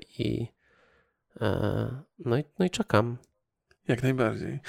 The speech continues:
Speaker 2: A o Diabełku drugim nie wspomnisz, który też tam został bardzo ładnie
Speaker 1: Że,
Speaker 2: zaprezentowany?
Speaker 1: że dwudziestego trzeciego września? Nie, bo
Speaker 2: Mhm.
Speaker 1: nie będzie go w Game Passie, to co mnie tam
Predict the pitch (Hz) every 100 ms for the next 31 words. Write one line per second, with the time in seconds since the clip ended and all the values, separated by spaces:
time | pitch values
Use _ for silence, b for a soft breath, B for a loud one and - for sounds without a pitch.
0 | B - 131 135 123 135 127 143 131 139
1 | 147 135 - 127 170 220 - 120 113 107
2 | 110 110 - 95 107 104 107 120 120 120
3 | - 113 120 117 151 139 131 131 120 -
4 | 131 123 - - - 127 123 123 113 -
5 | 185 220 B B 311 339 381 381 381 214
6 | 175 143 127 127 131 127 127 123 95 113
7 | - - - - - -